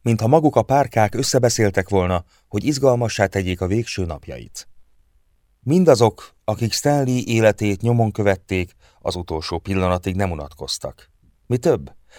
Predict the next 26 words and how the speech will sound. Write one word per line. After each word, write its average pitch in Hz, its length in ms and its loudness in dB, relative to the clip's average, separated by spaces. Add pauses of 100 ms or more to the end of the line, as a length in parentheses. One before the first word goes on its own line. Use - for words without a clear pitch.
(120)
még 107 180 0
a 110 60 4
távozása 139 580 2
után 131 340 -2
is 113 140 -6
rendszeresen 123 600 -4
bukkantak 98 520 -4
fel 90 180 -2
hírek 107 400 -2
viharos 110 420 -2
utolsó 101 480 -8
hónapjairól. 73 840 -10 (500)
Csak - 180 -2
néhány 135 340 0
példa. 78 440 -6 (720)
Kay 196 200 4
Morgant, 113 640 2 (120)
aki 117 260 0
egy 110 140 0
időben 110 600 2
Lee 123 280 -4
ügyeit 107 340 -2
intézte, 117 580 0 (260)
kétezer-tizenkilenc 113 1160 0
májusában 123 760 2
letartóztatták 92 1080 -2